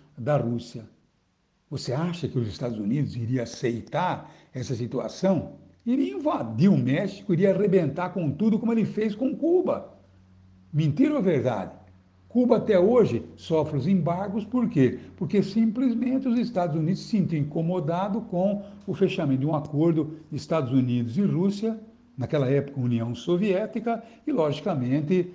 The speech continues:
a União Soviética colocaria suas bases militares encostadas nos Estados Unidos, eh, implantadas em Cuba. Até hoje, Cuba sofre as consequências de uma retaliação. Então é mais ou menos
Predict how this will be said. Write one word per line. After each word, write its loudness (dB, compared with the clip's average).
a -6
União 6
Soviética 0
colocaria -2
suas -4
bases -4
militares 0
encostadas -2
nos 0
Estados -2
Unidos, 2
eh, 0
implantadas 0
em -4
Cuba. -4
Até 2
hoje, 4
Cuba 4
sofre -2
as -10
consequências -2
de 0
uma 4
retaliação. -2
Então 2
é 0
mais 0
ou 2
menos -2